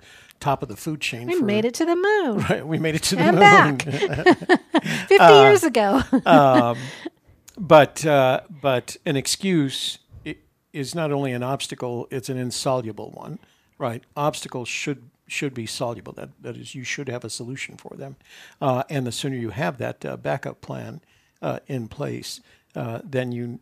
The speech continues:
Speaker 1: you, it, uh, obstacles become less and less imposing,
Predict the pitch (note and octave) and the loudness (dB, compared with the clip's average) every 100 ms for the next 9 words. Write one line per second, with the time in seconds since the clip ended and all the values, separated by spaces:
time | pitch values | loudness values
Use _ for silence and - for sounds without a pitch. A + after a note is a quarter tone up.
0 | _ A2 - _ - D3 - _ C#3+ A#2 | _ -18 -18 _ -16 -14 -14 _ -12 -12
1 | - D3+ - D3 C3 A#2 C3 - A#2+ B2 | -10 -10 -8 -10 -12 -14 -16 -16 -14 -12
2 | A#2 - C3+ A#2+ A2 - - _ - B2+ | -12 -12 -12 -12 -12 -12 -14 _ -16 -14
3 | - G#2+ A#2+ - | -12 -12 -14 -18